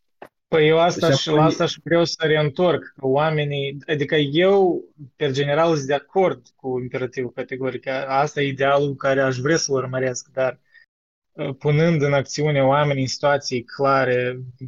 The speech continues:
Speaker 1: mă rog, de viață de zi cu zi, deci nu în teorii, uh, oamenii acționează totuși altfel.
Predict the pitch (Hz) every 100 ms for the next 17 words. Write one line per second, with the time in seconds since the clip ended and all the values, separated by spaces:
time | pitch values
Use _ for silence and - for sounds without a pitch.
0 | 123 _ - 131 123 120 _ _ _ -
1 | 127 120 131 _ _ _ _ _ 139 139
2 | 131 131 135 123 131 131 123 123 131 139
3 | 131 127 135 139 147 147 147 143 131 139
4 | 135 135 131 135 151 - _ 147 131 131
5 | 131 135 151 151 143 - 143 147 139 135
6 | 135 - 139 131 - 131 127